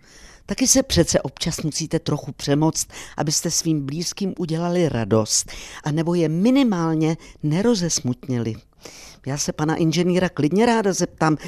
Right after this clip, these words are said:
kde byl letos na dovolené, ale to přece neznamená, že s ním, tedy pokud mi nebude zrovna nějak extrémně sympatický, musím na ty Kanáry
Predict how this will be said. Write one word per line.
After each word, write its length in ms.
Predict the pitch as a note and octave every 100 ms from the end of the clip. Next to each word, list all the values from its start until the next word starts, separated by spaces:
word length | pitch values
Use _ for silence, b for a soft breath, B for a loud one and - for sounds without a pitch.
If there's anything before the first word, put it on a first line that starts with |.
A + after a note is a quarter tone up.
| D3+
kde 160 | - D#3
byl 280 | E3 D#3 D#3+
letos 360 | D3+ E3+ -
na 100 | D#3
dovolené, 560 | D3 D3+ C#3+ D3 C#3+ C3 B B -
ale 100 | C3+
to 120 | E3
přece 360 | - A3+ - B3
neznamená, 720 | F#3 E3 D#3+ D#3+ D3 C#3 C#3 B -
že 100 | C#3+
s 140 | -
ním, 380 | A3+ C4 E3+ G2 - b b b b
tedy 260 | - E3+ G#2+ - - - -
pokud 340 | C3+ - D#3+
mi 140 | D#3+ D#3
nebude 320 | D3 D#3 D#3
zrovna 440 | C3+ D3+ D3 D#3+ B B -
nějak 220 | D#3 C#3+ - -
extrémně 680 | D#3 - - F3+ F3 F3
sympatický, 920 | D3+ E3+ E3 F#3+ E3 C3+ - - A2 b b b b -
musím 440 | F#3+ - B3 B3+
na 100 | G#3+
ty 160 | G3+ A#2+
Kanáry 680 | - C#3 D#3+ F3 F3 F3